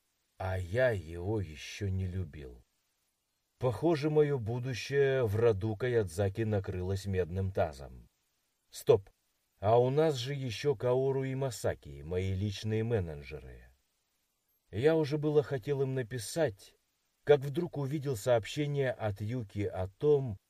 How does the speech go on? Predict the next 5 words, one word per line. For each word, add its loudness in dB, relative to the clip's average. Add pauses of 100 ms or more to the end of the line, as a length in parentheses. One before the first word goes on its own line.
(160)
что 4
она 0
уже 0
перед -4
подъездом. -6